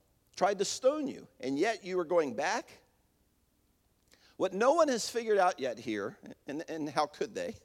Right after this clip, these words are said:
We have the advantage of hindsight and knowing, knowing the story, is that as Jesus begins to move toward Bethany, toward his sick friend Lazarus,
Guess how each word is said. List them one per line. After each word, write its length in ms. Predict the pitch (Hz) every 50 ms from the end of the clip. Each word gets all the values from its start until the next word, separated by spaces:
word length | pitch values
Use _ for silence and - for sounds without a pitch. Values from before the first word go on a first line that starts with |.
| _ _ _ _ _ _ _ _ _ _ _ _ _ _ _ _ _ _ _ _ _ _ _ _ _ _ _ _ -
We 160 | 147 175 175
have 240 | 165 160 151 139 127
the 80 | 143 139
advantage 440 | 131 113 131 127 123 123 131 123
of 120 | 123 117 -
hindsight 580 | - 131 131 127 120 - 110 107 110 117 117
and 100 | 117 110
knowing, 440 | 110 113 120 120 120 117 110 107 90 -
knowing 280 | 123 123 120 110 107
the 60 | 101
story, 520 | - - - 196 208 208 175 139 127 135 - _ _ _ _ _ _ -
is 280 | 160 170 160 156 147
that 200 | 170 165 156 -
as 220 | 156 147 139 131 127
Jesus 580 | - - 175 208 254 269 233 - 269 - - - _ _ _ _ _ _ _
begins 560 | - 156 143 139 - 202 214 226 226 180 - -
to 140 | - 196 165
move 380 | 165 180 190 214 233 226 -
toward 400 | - - - 214 208 170 147 139
Bethany, 600 | - 208 202 - - 143 107 101 101 117 156 170 - _ _ _ _ _
toward 220 | - 165 160 160 151
his 240 | 143 160 156 139
sick 360 | - - - - 226 214 - -
friend 380 | - - 180 156 147 147 147
Lazarus, 760 | 143 175 175 170 185 151 120 113 95 104 - - - - -